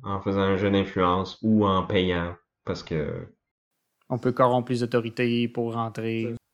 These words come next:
Speaker 1: Puis à l'inverse, on a d'autres ports qui vont, euh, ça va coûter plus cher si t'es un pirate,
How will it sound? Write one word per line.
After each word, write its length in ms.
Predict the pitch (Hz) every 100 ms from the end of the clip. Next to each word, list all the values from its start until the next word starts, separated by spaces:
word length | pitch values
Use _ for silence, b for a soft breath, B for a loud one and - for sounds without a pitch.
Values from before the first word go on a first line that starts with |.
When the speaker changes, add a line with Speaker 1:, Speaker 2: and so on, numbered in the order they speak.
| _ _ _ _ -
Speaker 1:
Puis 100 | 113
à 20 |
l'inverse, 320 | 104 104 117
on 80 | 113
a 80 | 107
d'autres 240 | 107 104
ports 320 | - 107 110 110
qui 120 | 104
vont, 300 | 101 101 98
euh, 160 | 98
ça 120 | 95 98
va 80 |
coûter 200 | 101 -
plus 200 | 107 117
cher 320 | 107 110 107 104
si 60 |
t'es 80 | 110
un 60 | 101
pirate, 480 | 107 95 98 104